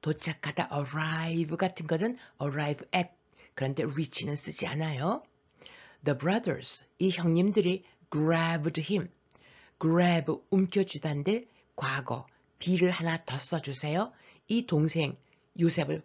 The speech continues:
움켜잡았어요. They threw him into a deep pit. 그래서 이 형님들이 요셉을 아주 깊은 웅덩이에 던져버렸어요. 아, 이렇게 됐네. 얼마나 미웠으면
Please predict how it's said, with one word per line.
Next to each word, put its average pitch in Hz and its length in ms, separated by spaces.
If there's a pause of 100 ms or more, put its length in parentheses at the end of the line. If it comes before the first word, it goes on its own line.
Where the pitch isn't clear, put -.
(100)
움켜잡았어요. 160 920 (840)
They 135 420
threw 214 280
him 170 340 (260)
into 180 480
a 143 100 (160)
deep 170 520 (220)
pit. - 320 (640)
그래서 190 340
이 214 320
형님들이 180 840 (680)
요셉을 135 560 (260)
아주 - 320
깊은 - 580
웅덩이에 170 600 (200)
던져버렸어요. - 960 (640)
아, 127 200
이렇게 127 320
됐네. 147 300
얼마나 170 440
미웠으면 151 540